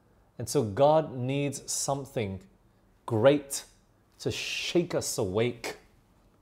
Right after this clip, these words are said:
Do you see that? Many of us were not watching. We're not understanding the times that we're living in. And I'm not trying to be an alarmist, but friends,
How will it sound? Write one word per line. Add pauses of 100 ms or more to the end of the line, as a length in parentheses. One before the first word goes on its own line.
Do
you
see
that? (720)
Many
of
us
were
not
watching. (400)
We're
not
understanding
the
times
that
we're
living
in. (720)
And
I'm
not
trying
to
be
an
alarmist, (560)
but
friends,